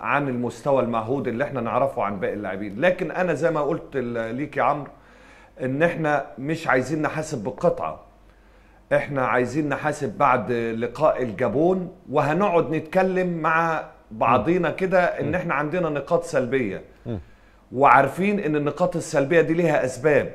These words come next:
Speaker 2: مم.
Speaker 1: ان مفيش تجمعات، ان اللعيبه دي لسه مخلصه دوري طويل جدا بعد، آه، واحد وعشرين يوم مضغوطين، بيلعبوا كل تلات ايام مباراه.
Speaker 2: صحيح.
Speaker 1: فاللعيبه جايه خلصانه.
Speaker 2: مم.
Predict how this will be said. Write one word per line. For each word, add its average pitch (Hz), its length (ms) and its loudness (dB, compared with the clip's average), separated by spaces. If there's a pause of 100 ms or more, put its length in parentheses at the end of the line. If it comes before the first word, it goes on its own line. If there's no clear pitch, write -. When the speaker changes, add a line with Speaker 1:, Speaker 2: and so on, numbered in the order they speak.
(160)
Speaker 2:
مم. 131 120 -2
Speaker 1:
ان 120 420 -2
مفيش 120 280 -8
تجمعات، 117 960 0
ان 117 220 -4
اللعيبه 117 420 2
دي 120 120 2
لسه 139 280 -2
مخلصه 123 600 -2
دوري 135 360 0
طويل 123 440 -2
جدا 120 440 0
بعد، 110 580 0 (520)
آه، 120 260 0
واحد 139 400 4
وعشرين 131 560 0
يوم 127 640 0
مضغوطين، 123 640 -2
بيلعبوا 127 440 2
كل 135 340 -4
تلات 143 340 0
ايام 131 500 -2 (260)
مباراه. 135 420 4
Speaker 2:
صحيح. 143 320 2 (480)
Speaker 1:
فاللعيبه 143 600 4
جايه 175 180 6
خلصانه. 139 600 2 (200)
Speaker 2:
مم. 120 220 -6